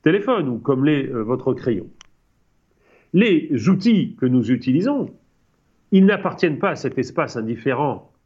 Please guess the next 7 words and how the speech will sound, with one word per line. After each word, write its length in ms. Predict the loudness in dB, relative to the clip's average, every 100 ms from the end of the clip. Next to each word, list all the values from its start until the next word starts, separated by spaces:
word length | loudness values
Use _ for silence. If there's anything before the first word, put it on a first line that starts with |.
| -10
de 80 | -6
la 100 | -4
géométrie, 600 | -2 -2 -2 0 -2 -4 -12 _ _ _ 2
ils 180 | 2
sont 260 | 4 2 2
d'abord 720 | 2 0 2 0 0 -2 -12 _ _ _ _
proches. 460 | -4 -4 -4 -16